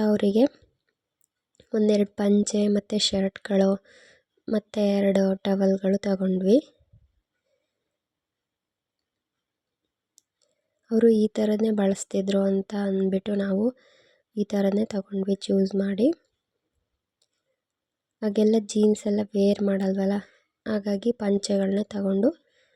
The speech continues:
ಎಡೆಗೆ ಇಡೋಣ ಅಂತ ಅಂದ್ಬಿಟ್ಟು ಇಟ್ಟು ಪೂಜೆ ಮಾಡೋಕೆ ಅಂತ ತಗೊಂಡ್ವಿ. ಈಗ ಜಸ್ವಿಕ್ ಬಟ್ಟೆನ ತೆಗೆಯೋಣ. ಸ್ಟೈಲ್ ಯೂನಿಯನ್ ಅವ್ನಿಗೆ ಯಾವಾಗ್ಲೂ ಅವರಪ್ಪ ಬ್ರ್ಯಾಂಡೆಡೇ ತಗೊಳ್ಳೋದು.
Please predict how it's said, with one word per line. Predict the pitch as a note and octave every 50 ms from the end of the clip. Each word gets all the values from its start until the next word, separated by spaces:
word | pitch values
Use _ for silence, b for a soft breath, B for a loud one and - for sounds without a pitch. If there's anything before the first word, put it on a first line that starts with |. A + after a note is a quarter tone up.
| _ _ _ _ _ -
ಎಡೆಗೆ | A3 G3+ G3 G3+ G3 G3 - G3+
ಇಡೋಣ | G3 F#3+ G3 G3 F#3+ F#3+ G3
ಅಂತ | F#3+ G3 F#3+ - G3
ಅಂದ್ಬಿಟ್ಟು | F#3+ F#3+ F#3 F#3 F#3 F#3 - F#3+
ಇಟ್ಟು | F#3+ F#3 _ _
ಪೂಜೆ | - G3+ G3 G3 - F#3+
ಮಾಡೋಕೆ | F#3+ F#3+ F#3 F#3+ F#3+ - -
ಅಂತ | G3 G#3 A3+
ತಗೊಂಡ್ವಿ. | - G#3 F#3+ G3 F#3 F#3 F#3 F#3+ A3 C4+ D#4+ - _ _ -
ಈಗ | G#3 G3+ G3 A3 A#3 G#3+
ಜಸ್ವಿಕ್ | G3 - G3 G3 - - - A3 - _ - - C#4+ D4 - _ _ b b b b b b b b b b b b b b _ _ _ _ _ -
ಬಟ್ಟೆನ | A3+ G#3+ G#3 - G#3+ G#3 G3+ G#3 G#3+
ತೆಗೆಯೋಣ. | - G3+ G3 F#3 G3+ G3 G3 G3+ A#3 C4+
ಸ್ಟೈಲ್ | - - - G#3+ G#3 G#3 G#3 G#3
ಯೂನಿಯನ್ | G#3 G3+ G#3 G#3 G3+ G#3 G#3 G3+
ಅವ್ನಿಗೆ | G3+ G3+ G3+ G3+
ಯಾವಾಗ್ಲೂ | G3 F#3+ F#3+ G3 G3+ G3+ G3 G3+ G3+
ಅವರಪ್ಪ | G3+ G3 G3+ G3 - G#3+ G3+ G3+
ಬ್ರ್ಯಾಂಡೆಡೇ | G3 F#3+ F#3 F#3+ F#3+ F#3+ G3 G3 G3 G3 F#3+ F#3+ G3 - -
ತಗೊಳ್ಳೋದು. | F#3+ F#3+ F#3+ F#3 F#3+ F#3 F#3+ F#3+ G#3+